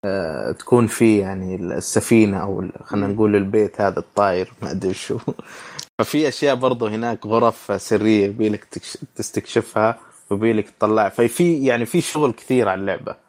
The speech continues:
Speaker 1: صراحة، ما توقعت أنا والله الوقت بيضيع عليها كذا.
Speaker 2: هذه، هذه واحدة من الأشياء اللي، الإضافات. طبعًا بتكلم عن الإضافات كذا بشكل سريع. آه، أو أول شيء من الإضافات أضافوها عن اللعبة الأساسية اللي هو البلاتفورمينج.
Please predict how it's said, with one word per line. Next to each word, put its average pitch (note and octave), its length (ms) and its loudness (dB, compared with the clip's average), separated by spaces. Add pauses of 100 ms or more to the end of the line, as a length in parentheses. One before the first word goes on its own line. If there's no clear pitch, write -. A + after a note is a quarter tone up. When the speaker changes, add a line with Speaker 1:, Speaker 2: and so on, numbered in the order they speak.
(240)
Speaker 1:
صراحة، G#2 300 -2
ما A#2 120 0
توقعت A2 540 -2
أنا F#2+ 200 -8
والله F#2 340 -6 (880)
الوقت A2+ 360 2
بيضيع G#2 340 2
عليها G2 300 -2
كذا. E3 160 0
Speaker 2:
هذه، F#3+ 240 0
هذه G3 480 -4
واحدة G3+ 220 -4
من E3+ 40 -10
الأشياء F3 260 -4
اللي، C#3+ 300 -4
الإضافات. D3 420 -2
طبعًا E3+ 240 0
بتكلم F#3 380 -2
عن E3 60 0
الإضافات D#3+ 380 0
كذا C#3 140 -4
بشكل D3 420 -8
سريع. E3 460 -2 (340)
آه، C#3+ 260 2
أو F#3 220 2
أول G#3+ 320 0
شيء G#3 140 -2
من F3+ 80 -6
الإضافات D#3+ 340 0
أضافوها D3 420 -2
عن D3 180 -6
اللعبة D3 320 -4
الأساسية F#3+ 560 -2
اللي D3+ 200 -2
هو E3+ 380 -2
البلاتفورمينج. C#3 720 -2